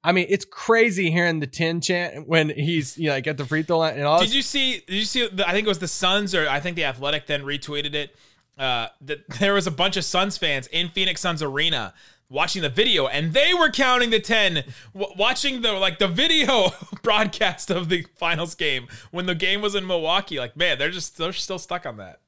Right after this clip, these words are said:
Speaker 1: Yeah, and it's like he, like, he shot mul-, I've seen multiple air balls these playoffs, but he keeps on going, and he, he knows he has to stay aggressive,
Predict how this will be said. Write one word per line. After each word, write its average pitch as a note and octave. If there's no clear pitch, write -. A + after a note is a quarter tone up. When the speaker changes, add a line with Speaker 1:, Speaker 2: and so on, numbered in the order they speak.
Speaker 1:
Yeah, C#4
and A#3
it's -
like A#3
he, B3
like, F#3+
he G#3
shot A3
mul-, F#3
I've F#3
seen A#3
multiple G3+
air D#3+
balls A#2+
these C#3+
playoffs, D#3
but F#3
he F3+
keeps B3+
on G#3+
going, E3
and D3
he, E3
he E3+
knows F#3
he F3+
has F3+
to G#3+
stay F#3+
aggressive, D#3